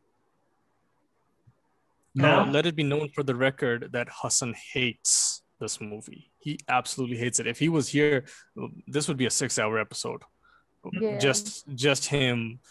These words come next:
Speaker 1: fuming about it. I
Speaker 2: And
Speaker 1: just had to put it out there.
Speaker 2: And I would be defending this movie. I would defend this movie until my last breath. Just, I, I, I stand by this movie, just regardless of
Speaker 1: Ah.
Speaker 2: the control issue.
Speaker 1: I mean, that's what opinions are,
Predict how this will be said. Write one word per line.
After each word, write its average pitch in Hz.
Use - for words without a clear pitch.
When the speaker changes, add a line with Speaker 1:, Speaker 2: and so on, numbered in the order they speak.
Speaker 1:
fuming 143
about 110
it. -
I 131
Speaker 2:
And 131
Speaker 1:
just -
had 123
to 120
put 120
it 117
out 110
there. 120
Speaker 2:
And 139
I 147
would 156
be 165
defending 147
this -
movie. 147
I 165
would 202
defend 180
this -
movie 151
until 143
my 135
last 113
breath. -
Just, 127
I, 127
I, 135
I 131
stand 123
by 101
this -
movie, -
just 127
regardless 135
of 120
Speaker 1:
Ah. 127
Speaker 2:
the 127
control 123
issue. 117
Speaker 1:
I 175
mean, 147
that's 139
what 131
opinions 123
are, 113